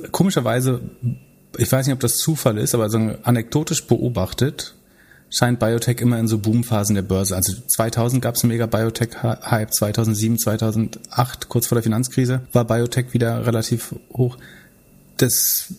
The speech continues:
scheint schon was zu sein, was mit einer gewissen Übertreibung auch dann, ähm, präsenter wird, glaub ich.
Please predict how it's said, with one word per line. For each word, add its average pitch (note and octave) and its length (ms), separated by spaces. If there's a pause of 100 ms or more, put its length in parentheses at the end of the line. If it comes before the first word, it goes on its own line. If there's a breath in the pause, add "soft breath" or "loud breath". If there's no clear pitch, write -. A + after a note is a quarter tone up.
scheint B2+ 280
schon C#3+ 100
was B2+ 140
zu B2+ 60
sein, B2 340
was A2+ 180
mit B2 300
einer A#2+ 180
gewissen B2 760
Übertreibung A#2+ 800
auch - 240
dann, A2+ 400
ähm, G2 400
präsenter A#2 560
wird, G#2+ 260
glaub C3 240
ich. E3+ 180